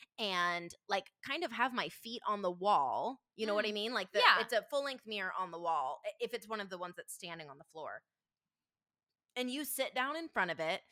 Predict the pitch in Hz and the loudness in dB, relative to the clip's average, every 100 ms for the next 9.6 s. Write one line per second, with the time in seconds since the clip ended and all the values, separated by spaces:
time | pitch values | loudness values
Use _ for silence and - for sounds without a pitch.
0 | - - 240 - 226 208 226 254 285 311 | -20 -12 -10 -8 -6 -4 0 0 0 0
1 | 226 185 165 180 160 - - 165 147 160 | 4 4 4 -4 -4 -8 -4 -2 0 -2
2 | - 127 139 185 - 190 - 262 233 233 | 2 4 4 0 -4 -6 -6 -4 0 2
3 | 226 226 196 139 185 196 196 208 190 185 | 2 2 2 -4 -4 -2 -4 -2 2 2
4 | - - 196 185 180 175 170 165 - 156 | 0 -6 -6 -2 -2 -2 -4 -4 -6 -6
5 | 165 185 185 160 151 147 156 160 147 131 | -2 0 0 -4 -10 -10 -10 -10 -12 -12
6 | - - 175 - - 180 180 214 220 175 | -8 0 0 -2 -8 -6 -4 0 0 0
7 | 131 - 175 - - 196 180 175 180 - | -6 -2 -2 -2 -6 0 2 2 -2 -8
8 | - - - - - 208 220 233 202 185 | -18 -20 -20 -16 -4 -2 -2 -4 -4 -2
9 | 180 247 - - 208 | -2 -4 -10 -8 -6